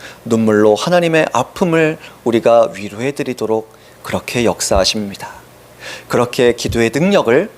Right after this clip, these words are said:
풍성하게 얻고 누리시는 저와 여러분이 되시기를 축복합니다.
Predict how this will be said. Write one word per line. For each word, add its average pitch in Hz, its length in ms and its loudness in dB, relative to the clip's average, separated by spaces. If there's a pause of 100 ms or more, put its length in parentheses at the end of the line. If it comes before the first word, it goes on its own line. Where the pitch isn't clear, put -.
(300)
풍성하게 110 840 2 (200)
얻고 104 720 2
누리시는 135 640 0 (260)
저와 104 520 4 (100)
여러분이 135 540 0 (100)
되시기를 113 640 -4
축복합니다. 101 800 -6